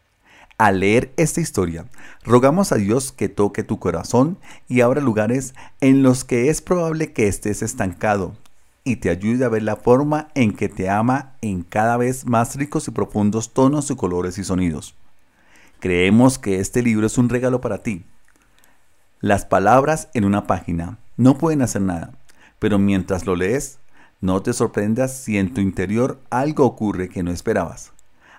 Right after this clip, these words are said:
Así es Jesús. El título de esto ha iniciado una especie de fenómenos editoriales. Personas que nos conocían pidieron los primeros ejemplares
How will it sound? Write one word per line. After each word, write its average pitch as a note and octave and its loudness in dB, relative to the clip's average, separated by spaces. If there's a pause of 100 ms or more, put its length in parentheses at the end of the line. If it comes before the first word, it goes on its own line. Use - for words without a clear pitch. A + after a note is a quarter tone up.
(120)
Así E3+ 2
es A#2+ 2
Jesús. - -10 (1600)
El C3+ 4
título G#3 4
de A#2 6
esto B2+ 0
ha C3 4
iniciado C#3+ 4
una C#3+ 2
especie C#3+ -2
de C3 2
fenómenos A2 0
editoriales. G2+ -2 (600)
Personas C3 2 (180)
que B2+ 2
nos B2 4
conocían C#3+ 0 (260)
pidieron D3 2
los E3+ -2
primeros A2 0
ejemplares F#2 -4